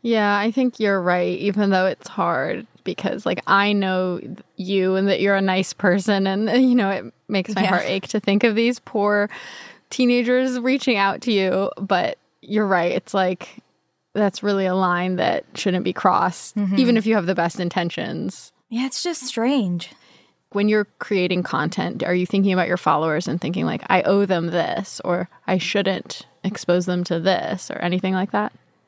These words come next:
Speaker 2: In the beginning, yes. So when I first started, I had a video get over a million views.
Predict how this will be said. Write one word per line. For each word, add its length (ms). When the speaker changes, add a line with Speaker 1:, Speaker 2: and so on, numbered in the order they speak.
Speaker 2:
In 160
the 80
beginning, 640
yes. 380
So 420
when 100
I 80
first 320
started, 560
I 140
had 240
a 80
video 640
get 200
over 300
a 60
million 420
views. 560